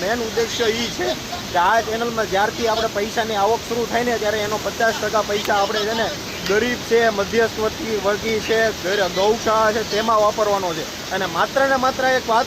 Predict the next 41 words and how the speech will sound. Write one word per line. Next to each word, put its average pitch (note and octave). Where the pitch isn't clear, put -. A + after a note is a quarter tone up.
નો C#4
રહી C4+
જાય C4+
ને, E3+
તેની B3+
આપણે B3
ખાસ A#3
ધ્યાન G#3+
રાખવાનું A#3
છે B3+
ને A#3
તેના A3
માટે A3+
હું A3
આખે A3
આખો G3
હિસાબ G#3
મેકવાનો G3+
છું, E3+
જેથી G3
કરીને G#3+
કોઈ G#3+
લોકો A3
મતલબમાં G#3+
એમ G#3+
કંઈ A3+
નહીં A3+
કહે A#3+
કે A#3+
"ભાઈ G#3+
અંકિતભાઈ G3+
ધામેલિયાએ G3
આમ F#3+
કર્યું, F#3+
તેમ G3
કર્યું", G3
ઈ G3+
વસ્તુ G#3
આપણામાં G3+
નહીં G3
આવે. D#3